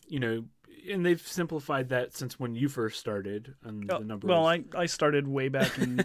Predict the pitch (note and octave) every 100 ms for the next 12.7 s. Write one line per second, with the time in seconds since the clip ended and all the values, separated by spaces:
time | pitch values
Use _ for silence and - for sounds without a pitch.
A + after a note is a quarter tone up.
0 | - _ D#3+ C#3 D3 C#3 C#3 C#3 C3 C3
1 | B2+ B2+ B2+ B2+ B2+ B2+ B2+ B2 - -
2 | - - G3 G#3 G3+ G3+ F3+ G#3+ F#3 E3+
3 | D#3 D#3+ D3+ D3 C#3+ C#3+ C3+ C3+ D3 C#3+
4 | C#3 C#3 C3+ C3+ C#3 F#3+ E3 D#3 D3 C3+
5 | C3+ C3+ E3+ C4+ A3+ E3 C#3+ C#3+ B2+ A#2+
6 | B2 F#3+ E3 B2 F#3 - - - - A#3
7 | A3+ G3+ G#3 F3 D3+ D#3 F3 F3 E3 D3+
8 | C#3+ D3+ D#3+ D3 D3 C#3 F3+ G#3+ C4 A3+
9 | - G#3 - A#3+ A3+ F#3+ E3 F3+ D3+ A2
10 | G2+ C3+ E3 A#3 A#3 G3 G#3 F3+ D#3+ -
11 | C#3 C3+ C3+ C#3+ C3 C3 - B2+ A#2+ A#2+
12 | - - C3 C3 B2+ B2+